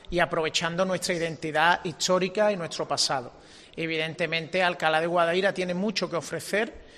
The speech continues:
a los vecinos de Alcalá y también a todos los que nos visitan. Pero, sin duda alguna, nuestros grandes pulmones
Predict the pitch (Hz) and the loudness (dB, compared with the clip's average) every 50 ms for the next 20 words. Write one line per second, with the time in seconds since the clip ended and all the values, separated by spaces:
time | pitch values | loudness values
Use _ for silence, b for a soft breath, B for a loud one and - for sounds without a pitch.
0 | B B B B - 175 175 180 170 147 151 156 - - 208 196 196 170 180 175 | B B B B 4 4 4 4 2 0 0 -2 -2 -2 -2 0 0 0 0 -2
1 | 165 - 175 175 185 190 214 214 202 180 - 170 160 156 160 175 175 175 165 160 | -2 0 0 2 4 4 4 2 0 -2 -4 -4 -4 -2 -4 -4 -2 -2 -4 -2
2 | 170 160 156 156 143 147 156 160 151 - - - 170 165 165 151 151 151 - - | -2 -4 -2 -4 -4 -4 -4 -4 -4 -6 -8 -6 -4 -4 -2 -4 -4 -6 -8 -10
3 | - 165 170 160 143 160 147 - - 170 156 131 - 131 117 - B B B B | -8 -6 -6 -4 -4 -4 -2 -2 -2 -2 -4 -8 -10 -14 -14 -14 B B B B
4 | B B B B 180 170 165 - - 180 170 156 170 180 180 185 180 175 170 185 | B B B B -2 0 0 0 0 -2 -2 -2 0 2 4 4 2 2 0 0
5 | 196 202 214 214 214 202 185 180 175 - - 160 165 131 165 170 165 165 165 160 | 0 0 0 0 0 -2 -4 -6 -6 -6 -4 -6 -6 -4 0 0 0 0 0 -2
6 | 160 165 165 160 160 160 156 147 B B B B B B _ _ - - - - | -2 -2 0 0 -2 -2 -4 -6 B B B B B B _ _ -20 -20 -12 -4
7 | - 202 190 175 185 214 220 202 160 139 127 | -2 0 2 4 6 8 6 6 6 0 -8